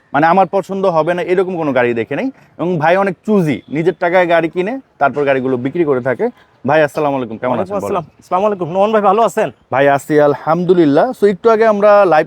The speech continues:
Speaker 1: করেছি দুইটা গাড়ির, তার আগে ভাইয়ের সাথে কথা হচ্ছিল। তো ভাইয়ের আসলে আর্জেন্ট টাকা দরকার, এই জন্য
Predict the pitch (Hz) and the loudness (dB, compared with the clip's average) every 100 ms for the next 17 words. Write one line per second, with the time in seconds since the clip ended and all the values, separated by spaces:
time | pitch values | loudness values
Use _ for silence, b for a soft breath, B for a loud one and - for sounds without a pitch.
0 | - 175 165 165 151 151 139 180 175 139 | -2 -4 -4 -6 -4 -4 -4 -4 -4 -2
1 | 143 139 135 127 135 131 127 131 113 - | 0 0 -2 -4 -4 -4 -2 -4 -4 -6
2 | 143 240 b b b _ - 156 143 185 | -6 -8 b b b _ -2 0 2 2
3 | 190 - 214 202 165 170 160 151 185 185 | 2 0 -4 0 0 0 0 -4 -4 -4
4 | 175 156 165 156 120 156 240 240 - - | -4 -2 -2 -4 -4 -6 -8 -14 -10 -2
5 | 147 151 175 | 0 0 -2